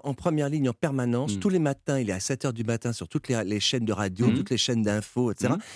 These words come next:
Speaker 1: Il reste jusqu'à, je sais pas quelle heure, minuit, minuit et demi, tous les soirs au Parlement. Bon, il mène une vie absolument infernale. Je trouve qu'il est assez courageux, hein, et je trouve qu'il y a un perso-, on, c'est, on découvre un personnage.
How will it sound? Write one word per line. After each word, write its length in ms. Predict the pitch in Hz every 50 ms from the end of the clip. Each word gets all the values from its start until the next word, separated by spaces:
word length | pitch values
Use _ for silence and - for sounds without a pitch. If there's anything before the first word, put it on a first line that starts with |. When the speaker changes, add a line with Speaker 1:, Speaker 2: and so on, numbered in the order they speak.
| - -
Speaker 1:
Il 80 | 135 135
reste 280 | 127 127 147 151 139 120
jusqu'à, 320 | 123 107 - - 131 127
je 80 | 117 -
sais 80 | -
pas 160 | - 127 139
quelle 160 | 143 - 101 101
heure, 160 | 120 131 117
minuit, 320 | 107 104 95 101 120 135
minuit 300 | 123 113 107 101 110 110
et 20 | 104
demi, 220 | 92 110 123 135
tous 140 | 123 - 117
les 60 | 107 104
soirs 300 | - - - 135 110 98
au 40 | 90
Parlement. 480 | - 92 98 104 107 120 131 147 160
Bon, 120 | 131 101 - - - - - - - _ -
il 140 | - 127 131
mène 180 | 131 143 147 139
une 120 | 123 117 104
vie 140 | 113 120
absolument 300 | 113 98 - - 113 117
infernale. 360 | 117 104 - 135 143 170 196 185 - _ _ _ _
Je 80 | - -
trouve 100 | 185 185
qu'il 100 | 170 147
est 80 | 120
assez 180 | 135 135 - 196
courageux, 400 | 165 - 156 139 120 107 117 - -
hein, 120 | 127 151 -
et 120 | - 139 135
je 80 | 139 180
trouve 180 | 165 - 220
qu'il 140 | - - 147
y 80 | 135 143
a 40 | 143
un 40 |
perso-, 260 | 131 165 160 - - -
on, 140 | 147 165 160
c'est, 220 | - - 196 - -
on 120 | 196 180
découvre 320 | 165 220 208 - 247 208 196
un 40 | 170
personnage. 420 | 175 160 - - 147 131 123